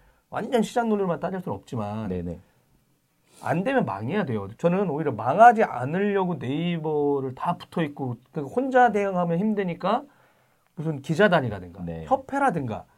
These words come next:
Speaker 1: 뭐 이렇게 뭉뚱그려서 덤빈 거죠.
Speaker 2: 음, 음,
Speaker 1: 그러니까
Speaker 2: 음.
Speaker 1: 네이버 입장에서도 뻑하면 그 네이버 가장 그 아킬레스건이 있었어요.
Speaker 2: 어떤 거요?
Speaker 1: 그러니까 연합뉴스를 많이 쓰네 막 하면서 이제 동시에 공격한 적이 있었거든요.
Speaker 2: 음,
Speaker 1: 조중동이라든가
Speaker 2: 음,
Speaker 1: 이러면서
Speaker 2: 음,
Speaker 1: 이제
Speaker 2: 음,
Speaker 1: 연합뉴스를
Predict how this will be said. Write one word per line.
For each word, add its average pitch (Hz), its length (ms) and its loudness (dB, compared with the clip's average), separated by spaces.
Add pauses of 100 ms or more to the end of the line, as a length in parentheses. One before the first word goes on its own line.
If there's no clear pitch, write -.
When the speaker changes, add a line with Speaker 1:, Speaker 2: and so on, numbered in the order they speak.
(800)
Speaker 1:
뭐 151 120 0
이렇게 214 280 2
뭉뚱그려서 214 880 0
덤빈 156 340 -2
거죠. 95 300 -6 (140)
Speaker 2:
음, 95 140 -8
음, 87 60 -4
Speaker 1:
그러니까 226 220 2
Speaker 2:
음. 151 40 2
Speaker 1:
네이버 196 220 0
입장에서도 160 560 -2 (280)
뻑하면 247 420 -2 (240)
그 180 100 -4
네이버 208 300 6
가장 190 420 -2 (440)
그 143 400 0
아킬레스건이 190 640 0
있었어요. 104 420 -10 (160)
Speaker 2:
어떤 92 260 -8
거요? 82 140 -8 (1600)
Speaker 1:
그러니까 156 260 2 (340)
연합뉴스를 180 440 0
많이 135 200 -2
쓰네 151 240 -8
막 143 200 -14
하면서 147 220 -4
이제 127 60 -6
동시에 196 360 0
공격한 156 380 -4
적이 123 120 -4
있었거든요. 110 400 -6
Speaker 2:
음, 117 40 0
Speaker 1:
조중동이라든가 123 720 0
Speaker 2:
음, 104 60 0
Speaker 1:
이러면서 98 280 -4
Speaker 2:
음, 113 40 -4
Speaker 1:
이제 - 100 -6
Speaker 2:
음, 107 40 -4
Speaker 1:
연합뉴스를 123 840 -4